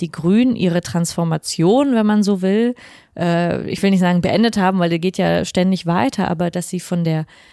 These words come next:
Friedens- zur Kriegspartei, von der Klimapartei zu Lützerath abbaggern,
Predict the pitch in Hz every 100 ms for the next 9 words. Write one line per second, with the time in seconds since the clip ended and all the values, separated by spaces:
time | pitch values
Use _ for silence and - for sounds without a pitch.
0 | _ _ - - 247 269 262 254 - -
1 | - 190 - - 240 - 208 - 185 180
2 | 190 - - 175 170 170 - - 214 247
3 | 220 196 - 185 180 175 - 180 233 -
4 | 180 165 - - - 165 165 170